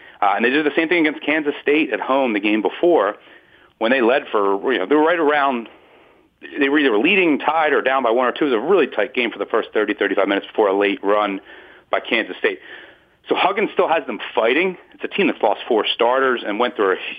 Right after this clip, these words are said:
just an enormous lull as a result. And one of, one of the games in that lull was at T C U, and they lost by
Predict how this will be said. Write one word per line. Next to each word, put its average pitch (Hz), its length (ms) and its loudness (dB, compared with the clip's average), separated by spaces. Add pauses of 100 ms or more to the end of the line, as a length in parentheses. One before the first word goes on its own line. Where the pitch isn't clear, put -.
just - 200 -8
an - 80 -6 (160)
enormous 120 640 0
lull 95 420 2
as 87 120 -2
a 92 60 -2
result. 95 500 0 (380)
And 101 200 0
one 180 140 2
of, 147 140 -4 (160)
one 139 240 -4
of 147 60 0
the - 60 -4
games 123 320 -2
in 113 120 0
that 101 200 0
lull 113 240 2
was 92 120 -2 (180)
at 120 320 -4
T 107 200 -6
C 104 80 -6
U, 104 120 0
and 92 80 0
they 92 80 2
lost 107 260 0
by - 180 -4